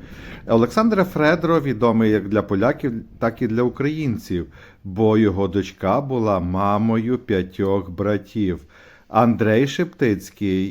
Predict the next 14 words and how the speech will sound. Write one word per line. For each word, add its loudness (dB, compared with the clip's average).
і 0
Клементій -2
відомі -2
для -2
українців, -4
Станіслав -4
Шептицький -4
відомий -4
для -6
поляків. -6
Ну 0
і 4
Вроцлавський 0
університет, -2